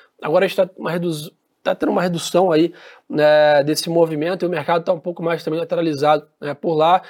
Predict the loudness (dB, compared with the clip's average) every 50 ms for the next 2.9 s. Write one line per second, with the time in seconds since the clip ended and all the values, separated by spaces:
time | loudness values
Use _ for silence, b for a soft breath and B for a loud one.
0 | B B B B -6 -6 -4 -2 -2 0 0 0 0 -2 -2 -4 -4 -2 -4 -4
1 | -6 -8 _ -6 -4 -4 -2 -2 0 0 0 0 -2 -2 -4 -4 -4 -2 0 0
2 | 0 2 2 2 2 0 -4 -6 -4 -4 -4 -4 -4 -4 -6 -6 -8